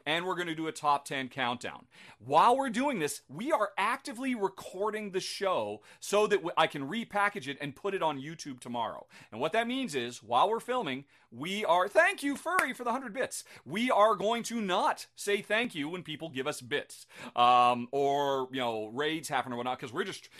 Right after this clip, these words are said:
you know, it's like you folks are in the audience and we're just like, "The, the crazy audience, what are they doing? We're just trying to record our show right now." Um, but I think we talked about this, about halfway through the show, we'll pause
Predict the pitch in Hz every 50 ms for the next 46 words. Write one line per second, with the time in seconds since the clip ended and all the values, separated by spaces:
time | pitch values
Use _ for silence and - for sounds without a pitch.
0 | - - 160 156 147 151 151 160 - - 214 202 - - - - - 143 208 233
1 | - 247 226 - 220 220 202 180 170 165 175 202 220 233 202 - 160 190 226 190
2 | - - 143 - _ _ _ _ - 220 240 226 202 247 240 - - 311 330 269
3 | 277 302 311 302 269 254 226 254 294 294 294 294 262 320 302 254 247 339 339 269
4 | - 370 359 370 320 302 269 - 359 359 339 311 269 - - 330 330 320 208 185
5 | 180 170 143 139 120 117 127 - - _ - - - - - - - - 151 147
6 | 147 147 143 139 131 127 120 113 110 107 101 _ _ - _ _ _ _ _ -
7 | 120 107 214 269 262 185 - 180 185 180 - 285 320 302 220 - - 185 190 214
8 | 220 220 - 190 147 143 127 151 202 202 196 170 214 240 254 - 240 233 220 -
9 | - 220 220 202 185 - - 190 185 196 214 220 - - - - - 170 226 247
10 | 240 240 - - - 196 196 170 131 110 104 107 123 - - -